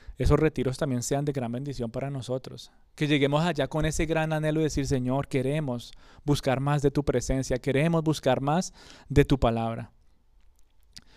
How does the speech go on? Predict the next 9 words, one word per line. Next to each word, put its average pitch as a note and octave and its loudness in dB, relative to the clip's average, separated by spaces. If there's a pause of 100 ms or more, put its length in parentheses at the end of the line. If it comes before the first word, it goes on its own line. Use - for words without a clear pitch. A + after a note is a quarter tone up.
(1120)
Pero F3 10
sigamos F#3+ 6
viendo G#3+ 6
entonces G#3 6
algo G3+ 4
característico E3 6
de C3 10
estas C3+ 4
personas. B2 0